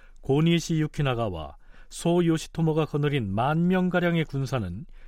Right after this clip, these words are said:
여전히 평양성을 철통같이 지키고 있었던 것이죠.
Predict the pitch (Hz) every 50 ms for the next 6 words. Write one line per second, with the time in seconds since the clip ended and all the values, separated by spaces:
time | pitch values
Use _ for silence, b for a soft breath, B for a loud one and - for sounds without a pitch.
0 | b b - 139 127 127 147 139 120 92 - - - - 147 143 143 143 143 143
1 | 131 - 143 135 139 139 143 - - - - - - - - - - - - 110
2 | - - - 113 107 110 - - 139 - - 123 - - 101 87 76 71 - -
3 | 80 - - 127 139 110 87 - - - - -